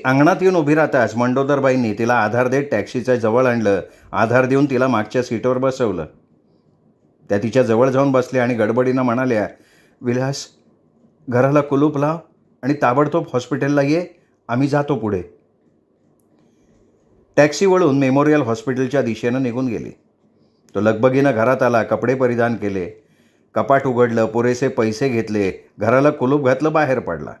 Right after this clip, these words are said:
त्यांनी गाडी काढली, सुरू करायचा प्रयत्न केला, पण गाडी काही सुरू होत नव्हती. किक मारून मारून थकला.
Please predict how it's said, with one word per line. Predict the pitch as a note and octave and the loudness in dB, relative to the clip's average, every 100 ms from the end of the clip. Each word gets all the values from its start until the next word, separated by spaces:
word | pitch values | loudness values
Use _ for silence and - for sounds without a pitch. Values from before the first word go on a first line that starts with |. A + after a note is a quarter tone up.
| _ _ _ _ _ _ _ | _ _ _ _ _ _ _
त्यांनी | - F#3+ | -2 2
गाडी | D#3+ C#3+ F3+ | 4 4 2
काढली, | F3 D3+ C3 | 2 0 0
सुरू | A#2+ C#3 D3+ | 0 -2 0
करायचा | C#3+ C#3 C#3 | 0 0 0
प्रयत्न | C3 B2 C3+ C#3 | 0 0 0 -2
केला, | C#3+ B2 B2 | -2 0 -2
पण | C#3 C#3 | -2 -2
गाडी | A2+ A2 C#3+ | -2 -2 -2
काही | D3 | -2
सुरू | D3 B2 C3 | -2 -2 -2
होत | A2+ | -2
नव्हती. | A#2 G#2 E2 D2+ - _ _ _ _ _ _ _ | -4 -8 -8 -14 -18 _ _ _ _ _ _ _
किक | A#2 B2 | -4 0
मारून | B2+ A2+ C3 | 2 2 2
मारून | B2+ C3 C3 | 0 0 -2
थकला. | G#2 G2+ G#2+ | -4 -6 -6